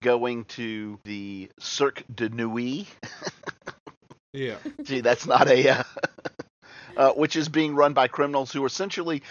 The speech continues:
Speaker 1: have invited all of these super high-profile criminals like Wilson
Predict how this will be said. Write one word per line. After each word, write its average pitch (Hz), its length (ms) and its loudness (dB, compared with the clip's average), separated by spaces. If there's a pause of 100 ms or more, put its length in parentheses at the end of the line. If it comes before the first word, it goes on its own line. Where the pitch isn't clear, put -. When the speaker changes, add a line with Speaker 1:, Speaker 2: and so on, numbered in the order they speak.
(120)
Speaker 1:
have 147 180 4
invited 151 540 4
all 160 320 4
of 147 100 -2
these 139 180 -10
super 185 600 -2
high-profile 147 760 0
criminals 101 600 -8
like 101 400 -2
Wilson 117 400 -8